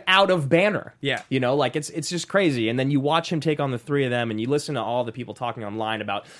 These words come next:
Speaker 1: you know, his heritage and the fact that he's basically a god and, you know, what the Titans are. And, and it's just so sick
Speaker 2: Yeah.
Speaker 1: to think that he is that powerful. Like, if it weren't for Captain Marvel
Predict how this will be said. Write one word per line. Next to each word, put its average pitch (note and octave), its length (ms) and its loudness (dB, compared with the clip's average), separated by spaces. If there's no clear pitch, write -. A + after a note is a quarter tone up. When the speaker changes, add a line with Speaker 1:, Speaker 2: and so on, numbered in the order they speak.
Speaker 1:
you C#3 60 -6
know, A#2+ 100 -4
his A#2+ 140 -8
heritage A#2+ 340 0
and A2 80 -4
the G#2+ 60 -10
fact A#2 180 -2
that A2+ 60 -8
he's A#2 100 -2
basically A2 440 -2
a G2+ 40 -2
god G2+ 480 2
and, G2 100 -6
you G#2 60 -4
know, G2+ 100 -2
what A2+ 200 -2
the - 60 -18
Titans G2+ 340 -4
are. G2+ 240 0
And, F#2+ 160 -8
and G#2+ 200 -8
it's E3+ 240 0
just F#3+ 300 0
so D3+ 400 2
sick - 720 -6
Speaker 2:
Yeah. A2 180 -4
Speaker 1:
to - 140 -8
think D3+ 280 2
that D3+ 120 -2
he F3 480 -4
is B2 200 -4
that B2+ 500 0
powerful. A#2+ 560 -2
Like, D3 200 2
if B3+ 180 0
it A3+ 120 4
weren't G3+ 300 2
for F3 120 -4
Captain B2+ 340 0
Marvel G#2 440 -4